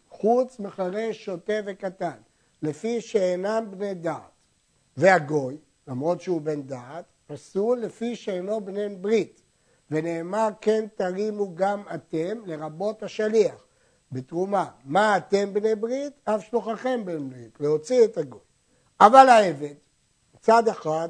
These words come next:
יש לו דעת, הוא גם בן ברית, כי הוא טבל. אף על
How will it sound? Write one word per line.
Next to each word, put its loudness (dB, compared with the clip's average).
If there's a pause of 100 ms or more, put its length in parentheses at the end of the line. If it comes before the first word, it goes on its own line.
יש -8
לו -2
דעת, -4 (500)
הוא 4
גם 2
בן -2
ברית, -2 (180)
כי -6
הוא -4
טבל. 0 (720)
אף 8
על 6